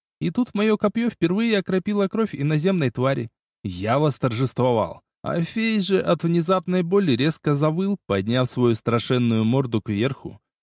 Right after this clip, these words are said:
на манер наших земных волков. «Это мой шанс»,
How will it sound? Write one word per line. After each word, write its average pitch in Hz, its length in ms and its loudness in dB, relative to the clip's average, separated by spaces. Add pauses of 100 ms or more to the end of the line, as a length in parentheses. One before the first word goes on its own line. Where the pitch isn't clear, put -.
на 104 140 0
манер 113 420 2
наших 107 380 -2
земных 104 440 -2
волков. 104 440 -4 (640)
«Это 104 300 -4
мой 120 180 0
шанс», 120 480 -2